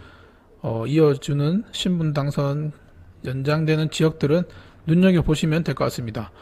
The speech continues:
아울러 강남뿐만 아니라 대한민국 실제 서울의 중심에 위치 잡는 용산까지도 이어지기 때문에 신분당선에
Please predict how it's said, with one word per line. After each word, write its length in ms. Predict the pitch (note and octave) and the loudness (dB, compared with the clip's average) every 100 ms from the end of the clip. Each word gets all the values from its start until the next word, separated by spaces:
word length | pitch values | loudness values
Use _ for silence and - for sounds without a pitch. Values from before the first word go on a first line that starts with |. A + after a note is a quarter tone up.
| - - - | -20 -20 -4
아울러 500 | B2+ D3+ D3 C#3+ D#3 | 0 2 2 2 0
강남뿐만 680 | C3+ D3+ F3+ F3+ G3 F#3+ F3 | -2 2 2 2 2 4 4
아니라 580 | C3+ A#2+ A2+ B2 C3 - - - - - | 2 -2 -4 -4 -8 -16 -20 -20 -20 -10
대한민국 480 | - C#3 D#3 D3+ C3 - - | -2 -2 0 -2 -4 -14 -20
실제 360 | - - F3 E3 - - | -14 -12 -2 -4 -4 -14
서울의 420 | - F3 F3 F#3 | -2 2 6 4
중심에 560 | F3+ - C#3+ D3 G3+ F#3+ | 2 -2 -2 2 2 4
위치 280 | D3 - E3 | 2 0 0
잡는 500 | C3+ C#3 C#3+ D#3+ G#3 - - - - | 0 0 0 0 0 -4 -20 -20 -4
용산까지도 680 | C3 D3 F3+ F#3 F3 D3+ C3+ | -2 2 2 4 4 4 2
이어지기 440 | C3+ C3+ B2 A#2 | 2 2 -2 -4
때문에 540 | - B2 C3 D3+ B2 - - - - - - - | -4 -4 -4 -4 -6 -10 -20 -20 -20 -20 -20 -18
신분당선에 1120 | - G3+ F#3+ E3+ D3+ D3+ D3 B2+ B2 C#3+ D3 | -4 0 2 2 2 2 0 0 0 -2 -2